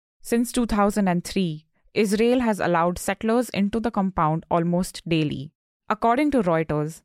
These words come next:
Israeli police forces entered the compound and fired rubber bullets at a crowd of two hundred Palestinians, after claims that the Palestinians had been hurling stones and moved towards the Western Wall,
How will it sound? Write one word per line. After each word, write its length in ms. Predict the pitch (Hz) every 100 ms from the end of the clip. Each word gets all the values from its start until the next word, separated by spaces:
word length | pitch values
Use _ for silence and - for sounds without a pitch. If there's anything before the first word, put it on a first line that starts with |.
| _ -
Israeli 520 | 208 190 196 220 247
police 400 | 262 208 202 220
forces 500 | - 180 175 160 160 -
entered 380 | 190 196 220 226
the 80 | 208
compound 580 | 180 175 170 147 151 -
and 180 | 170 175
fired 460 | 196 170 180 180 170
rubber 240 | 175 226
bullets 420 | 175 165 160 - -
at 120 | 165
a 60 | -
crowd 300 | 180 180 202
of 160 | 175 -
two 140 | 196 208
hundred 400 | 214 196 202 180
Palestinians, 880 | 165 165 - 170 160 143 135 131 - _ _ _ -
after 320 | 165 - 165
claims 520 | - 156 151 196 -
that 160 | - 165
the 140 | 180 208
Palestinians 760 | 185 190 - 196 214 240 269 247 -
had 160 | 185 175
been 180 | 180 175
hurling 320 | 175 185 180
stones 500 | - - 160 185 233 -
and 240 | 165 170
moved 400 | 170 220 226 -
towards 320 | 196 170 175 -
the 140 | 160
Western 520 | 151 175 - 226 220
Wall, 320 | 175 143 127